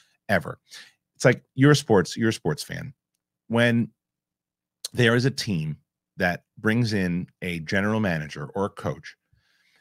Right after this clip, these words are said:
and that particular coach has won, has a lot of accolades and has won championships at other places, and they come in and they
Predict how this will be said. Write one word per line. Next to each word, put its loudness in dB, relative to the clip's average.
and -2
that -2
particular -2
coach 0
has -6
won, -2
has -8
a -8
lot -4
of -6
accolades -2
and -12
has -10
won -4
championships -6
at -6
other -10
places, -4
and 2
they 0
come 2
in 4
and -2
they -6